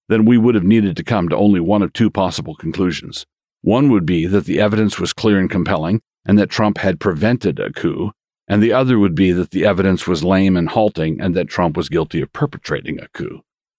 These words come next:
But in either case, Trump would have pushed all his chips to the middle of the table, and he would have won or lost the bet. But as it stands now, Trump is an outside former president, and he merely has the rhetoric of, quote unquote, stolen election.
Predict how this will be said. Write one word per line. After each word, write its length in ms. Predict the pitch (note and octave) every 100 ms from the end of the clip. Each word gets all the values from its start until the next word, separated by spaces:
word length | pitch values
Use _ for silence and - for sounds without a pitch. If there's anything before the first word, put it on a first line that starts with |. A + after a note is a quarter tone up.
| _
But 100 | G2
in 100 | G2+
either 200 | C3+ D3+
case, 300 | G2+ F#2 D2+
Trump 300 | - B2+ A2
would 100 | F#2+
have 80 | F#2
pushed 260 | - F#2+ -
all 200 | A2+ A2+
his 140 | G2
chips 300 | - F#2+ -
to 120 | -
the 80 | E2+
middle 220 | F#2 F2+
of 100 | E2
the 80 | D2
table, 440 | D#2 G2+ D2 C#2 - _ _
and 140 | - F#2+
he 80 |
would 220 | E2+ G#2+ F2+
have 240 | F2 D#2
won 280 | F#2 F#2+ F#2
or 220 | - E2+
lost 300 | D#2+ D#2 -
the 80 | D#2+
bet. 240 | D2+ C#2+ - _ _ _ _ _ _ _
But 100 | -
as 180 | A2+ C3
it 80 | -
stands 400 | - C3 C3 A2
now, 240 | B2 D#2+
Trump 320 | D2+ A#2 A2
is 140 | E2+ D#2+
an 80 | G2
outside 440 | G#2+ - G2+ F2+
former 300 | - G2+ A2+
president, 520 | G#2+ E2 C#2+ C#2+ D2 - _ _ _
and 160 | - G#2
he 60 |
merely 380 | G2 A2 B2 A#2
has 260 | G2+ F2+ -
the 120 | E2
rhetoric 600 | E2 B2 F2+ C#2 - - -
of, 340 | F2+ D#2+ -
quote 180 | - G2+
unquote, 320 | F2 F#2 C#2+
stolen 460 | - - G2 F2+ F2
election. 520 | D#2+ E2 - - -